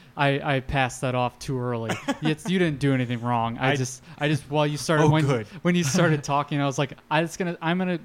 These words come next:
Speaker 1: go back editing this. I'm gonna be like, 'You sound like an idiot 'cause you didn't finish your sentence.'"
Speaker 2: <laughs> Where does Superman for Nintendo sixty-four rank on there?
Speaker 1: I
Speaker 3: It
Speaker 1: think
Speaker 3: ranks at, we played it at Zach's house once.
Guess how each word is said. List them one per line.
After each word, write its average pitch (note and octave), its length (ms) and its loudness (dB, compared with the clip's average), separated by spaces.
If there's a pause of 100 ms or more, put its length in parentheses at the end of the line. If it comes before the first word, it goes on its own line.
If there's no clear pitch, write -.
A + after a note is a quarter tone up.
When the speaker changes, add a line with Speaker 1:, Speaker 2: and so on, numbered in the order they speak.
Speaker 1:
go E3+ 140 2
back D3 340 0
editing C#3 400 0
this. C3 220 -2
I'm C#3+ 60 -2
gonna C3+ 80 -2
be C3+ 60 -2
like, C3 140 -2
'You D#3 80 -4
sound F#3 300 0
like E3 100 -2
an C#3 120 -4 (100)
idiot D#3+ 500 2
'cause D#3+ 260 2
you D#3 60 -2
didn't D#3+ 220 0 (100)
finish D#3+ 360 -2
your C3+ 80 -8
sentence.'" C3 640 -8
Speaker 2:
<laughs> - 20 -20
Where D#3 120 2
does G#3+ 160 0
Superman D#3 640 -2
for B2+ 160 -10
Nintendo B2 400 -6
sixty-four A#2+ 580 -6
rank A2 300 -8
on A2 180 -10
there? G#2 240 -8
Speaker 1:
I D3+ 60 0
Speaker 3:
It D3+ 100 0
Speaker 1:
think D#3 220 -2
Speaker 3:
ranks D#3+ 400 -2
at, D3 180 -2
we C#3 140 -2
played D3 320 -2
it C#3 80 -2
at C3+ 160 -2
Zach's B2+ 400 -2
house A2 340 -6
once. A2 460 -4